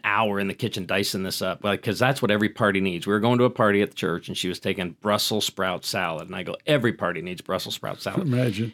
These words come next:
Speaker 1: She poured her heart and soul into this thing. And I had just purchased her something I saw on T V. I love the As Seen on T V stuff 'cause it's, it gets me every time. And we have a store in Branson called As Seen on T V.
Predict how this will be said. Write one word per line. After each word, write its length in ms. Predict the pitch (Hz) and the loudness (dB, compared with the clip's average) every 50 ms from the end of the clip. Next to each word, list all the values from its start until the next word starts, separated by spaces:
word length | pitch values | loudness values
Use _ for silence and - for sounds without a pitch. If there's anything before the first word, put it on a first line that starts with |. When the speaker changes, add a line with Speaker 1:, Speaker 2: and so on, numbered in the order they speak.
| _ - | _ -2
Speaker 1:
She 260 | - - - 175 180 | 0 2 2 2 2
poured 420 | - - - - 160 175 170 160 | 0 -2 -2 2 4 4 6 6
her 160 | 147 139 127 | 6 4 4
heart 280 | - - 143 143 135 - | 4 4 4 4 4 2
and 80 | 123 - | 0 -2
soul 340 | - - 151 151 160 147 | 0 2 4 4 6 6
into 120 | 127 110 104 | 6 4 4
this 180 | 98 98 - - | 2 0 0 -2
thing. 200 | 101 92 92 92 | -2 -2 -2 0
And 100 | 110 113 | -2 2
I 160 | 113 139 160 | 2 2 4
had 180 | 165 165 131 113 | 4 2 2 4
just 320 | 104 143 190 202 - - | 2 2 4 2 2 0
purchased 520 | - - 147 - - - 127 117 - - | 2 2 2 2 2 2 0 0 0 0
her 260 | 113 98 98 98 110 123 | 0 2 2 2 0 0
something 340 | - - 107 98 - 123 120 | 0 -2 -2 -2 0 -2 -2
I 80 | 117 | -2
saw 180 | 110 - - 113 | -2 0 0 2
on 140 | 110 104 98 | 2 2 0
T 180 | - - 110 104 | 0 0 0 0
V. 140 | 92 95 90 | 2 2 2
I 80 | 92 | 2
love 240 | 101 107 107 107 101 | 2 2 2 2 2
the 100 | 101 95 | 2 0
As 160 | 90 90 87 - | 0 0 0 -2
Seen 220 | - 107 101 95 | -4 -4 -4 -4
on 160 | 92 90 85 | -6 -6 -8
T 160 | - - 98 | -8 -8 -10
V 140 | 92 90 87 82 | -8 -8 -6 -8
stuff 340 | - - - 82 - - | -8 -8 -8 -12 -12 -12
'cause 160 | - 101 98 98 | -10 -10 -8 -8
it's, 280 | 98 95 - - - - | -8 -10 -10 -12 -8 -6
it 160 | 110 101 - | -6 -4 -2
gets 220 | 117 107 - - | -2 -4 -2 -2
me 80 | 107 101 | -2 -2
every 160 | 95 92 92 | -2 -2 -2
time. 280 | - 139 147 131 110 110 - - - - | 0 0 2 2 0 -2 -6 -12 -8 -2
And 80 | 104 107 | 2 4
we 80 | 113 | 4
have 80 | 117 110 | 4 4
a 60 | 107 | 2
store 240 | - - 175 151 113 | 2 4 4 4 4
in 60 | 98 | 4
Branson 340 | 87 92 92 92 - 101 92 | 2 0 -2 -2 -2 -4 -4
called 200 | - - 76 85 | -4 -6 -6 -4
As 140 | 85 90 - | -4 -4 -4
Seen 200 | - 101 92 87 | -4 -4 -4 -4
on 100 | 87 85 | -6 -8
T 160 | - - - | -10 -10 -10
V. 240 | 90 98 87 90 | -8 -6 -8 -8